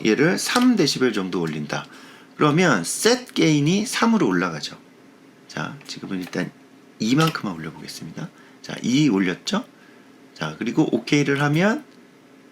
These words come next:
자, 지금 레벨 값은 변하지 않은 걸 볼 수가 있어요. 대신에 이 오디오의 게인 값이 올라가면서 파형의 높이가 더 두꺼워진 것을,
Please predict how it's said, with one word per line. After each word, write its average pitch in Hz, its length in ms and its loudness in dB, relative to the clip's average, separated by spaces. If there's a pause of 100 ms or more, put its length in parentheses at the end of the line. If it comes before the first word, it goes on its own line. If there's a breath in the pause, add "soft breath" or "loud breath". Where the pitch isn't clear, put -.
자, 87 280 -6 (460)
지금 135 260 0
레벨 135 320 6
값은 175 340 0
변하지 104 340 2
않은 82 180 0
걸 90 120 -4
볼 78 120 -10
수가 - 160 -6
있어요. 76 380 -10
대신에 131 560 0 (500 loud breath)
이 98 320 0 (120)
오디오의 127 480 4
게인 131 360 4
값이 156 260 2
올라가면서 92 840 0 (380 loud breath)
파형의 208 880 2 (260)
높이가 110 840 2 (420)
더 135 360 2 (180)
두꺼워진 160 480 4
것을, 82 380 -4